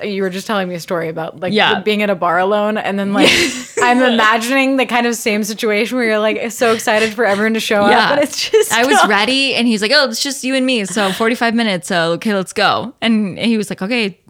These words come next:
Speaker 2: free movement, stretch," and I was like, "Okay." <laughs> So then, I, but we did handstands, we did cartwheels, we did round-offs. I hung on bars. Um, I did some back bends, but not all the way. I lifted him up on my shoulders. I mean, like, no, on my back, really.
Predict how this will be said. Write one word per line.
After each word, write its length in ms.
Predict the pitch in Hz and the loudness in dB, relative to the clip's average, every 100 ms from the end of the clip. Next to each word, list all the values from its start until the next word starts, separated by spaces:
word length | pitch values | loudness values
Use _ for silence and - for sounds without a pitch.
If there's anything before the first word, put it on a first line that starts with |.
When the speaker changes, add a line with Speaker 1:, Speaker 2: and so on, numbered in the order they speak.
| _ - | _ -8
Speaker 2:
free 180 | 214 | -2
movement, 380 | 214 190 - 131 | 0 0 -4 -8
stretch," 360 | - 185 - - | -4 -4 -4 -6
and 100 | 151 | -6
I 40 | |
was 100 | 107 | -6
like, 120 | 151 | -6
"Okay." 440 | 180 208 151 226 220 | -6 -2 -2 -2 -4
<laughs> 60 | - 349 - - | -14 -12 -12 -8
So 120 | 208 | -4
then, 140 | 214 | -2
I, 160 | 208 - | -2 -2
but 140 | 208 | -2
we 120 | 190 202 | -2 -4
did 140 | 165 | -6
handstands, 640 | 175 156 170 - 202 226 | -10 -8 -8 -6 -4 -4
we 80 | 180 | -6
did 180 | - - | -10 -12
cartwheels, 420 | - - 175 190 | -14 -10 -8 -8
we 60 | 143 | -10
did 140 | 131 - | -10 -10
round-offs. 680 | 143 127 143 151 202 - - | -8 -8 -6 -8 -8 -12 -10
I 80 | 165 | -8
hung 200 | 175 170 | -6 -6
on 180 | 143 139 | -8 -10
bars. 680 | 143 131 139 165 226 - - - - - - | -8 -8 -6 -6 -8 -10 -14 -20 -20 -20 -10
Um, 520 | 165 151 139 127 131 - | -6 -4 -6 -10 -14 -12
I 80 | 160 | -10
did 160 | - | -10
some 160 | - 139 | -10 -10
back 260 | 135 135 - | -8 -10 -8
bends, 360 | 170 185 202 | -6 -4 -4
but 160 | - 202 | -6 -8
not 160 | 247 - | -8 -8
all 140 | 147 | -10
the 100 | 131 | -8
way. 380 | 135 135 180 247 _ _ - | -8 -6 -6 -8 _ _ -6
I 80 | 180 | -4
lifted 340 | 170 165 143 | -4 -6 -10
him 320 | 156 - 185 | -12 -8 -4
up 200 | 214 226 | -4 -4
on 120 | 247 240 | -4 -4
my 160 | 247 | -4
shoulders. 580 | 240 233 226 220 233 233 - | -6 -8 -6 -6 -6 -6 -4
I 40 | |
mean, 220 | 208 180 | -4 -4
like, 180 | 156 147 - | -8 -12 -12
no, 240 | 160 131 - | -10 -10 -8
on 120 | 165 | -8
my 100 | 147 | -8
back, 380 | 151 - 160 - - | -8 -12 -14 -14 -12
really. 340 | - - - | -12 -12 -18